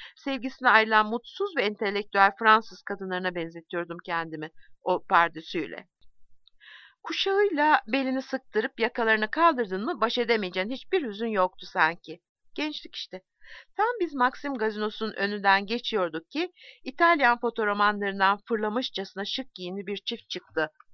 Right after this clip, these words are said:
içeriden. Adam iyi dikilmiş bir smokin içindeydi.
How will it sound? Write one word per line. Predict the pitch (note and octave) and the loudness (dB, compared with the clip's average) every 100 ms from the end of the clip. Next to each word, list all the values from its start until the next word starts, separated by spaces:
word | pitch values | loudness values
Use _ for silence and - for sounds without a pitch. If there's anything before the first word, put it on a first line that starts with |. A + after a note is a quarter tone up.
| _ - | _ -16
içeriden. | F3+ - E3 D#3+ C3+ A#2+ _ - - - - | -10 -6 -6 -2 -2 -2 _ -20 -20 -20 0
Adam | - D#4+ A4 B4+ | 2 6 6 4
iyi | - E4+ E4 | 0 2 2
dikilmiş | B3+ - B3+ C4 - | 0 -4 -4 -2 -4
bir | A3+ | -6
smokin | - A3 G3+ G3+ F3+ | -6 -2 -2 -2 -8
içindeydi. | C#3+ - F3 D#3 F2 - | -8 -8 -8 -6 -8 -10